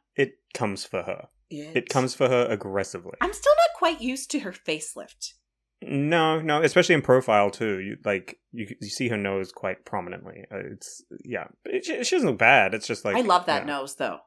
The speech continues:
Speaker 1: What, just like a straight line? <laughs> It's just like a cartoon line.
Speaker 2: Yeah, 'cause it has, it has character. It's not just like a little button one, you know?
Speaker 1: Yeah, yeah, okay, yeah, that's true. I'll give you that.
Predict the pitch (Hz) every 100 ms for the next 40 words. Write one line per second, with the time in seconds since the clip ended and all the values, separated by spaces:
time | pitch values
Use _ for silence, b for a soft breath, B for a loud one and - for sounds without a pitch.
0 | - 131 101 - 120 113 - - 110 117
1 | 104 101 110 156 - - - - 160 -
2 | 180 156 - 123 117 - 123 120 123 98
3 | 101 160 - _ _ _ _ _ 277 330
4 | 440 494 285 175 - 277 285 285 247 349
5 | 359 349 277 269 320 - - 311 311 180
6 | 147 208 202 214 196 202 185 170 175 165
7 | 165 - 143 127 127 _ _ _ 202 170
8 | 233 - _ - 311 311 - 139 139 131
9 | 113 107 107 - 101 92 98 110 113 101
10 | 90 90